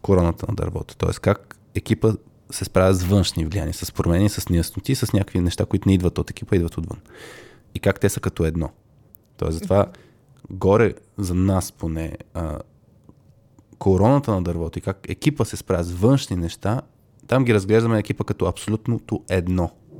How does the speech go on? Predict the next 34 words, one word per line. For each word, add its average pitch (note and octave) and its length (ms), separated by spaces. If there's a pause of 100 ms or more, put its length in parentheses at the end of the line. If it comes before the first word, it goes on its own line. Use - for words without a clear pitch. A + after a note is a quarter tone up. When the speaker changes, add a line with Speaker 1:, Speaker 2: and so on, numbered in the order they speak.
(800)
Speaker 1:
И, - 80 (360)
и G2+ 60
затова F#2 300
казваме, A#2 360
че - 160 (320)
ми G2+ 100
те, A2+ 120
ако C#3 180
не A#2+ 100
са B2 220
едно, F#2 400 (140)
по F2 120
принцип, C#3 580 (400)
много D3 140
трудно D3 280
като C3+ 440
едно F2+ 280
ще - 140
се - 120
справят. - 580
Speaker 2:
<laughs> - 40
Speaker 1:
И A3 80
затова B2 200
по-, B2 420
по-важно A2 420
станат G2 280
едно G2+ 260
и C3 60
после A2+ 280
ще - 80
се - 60
справят - 280
като - 220
едно. - 180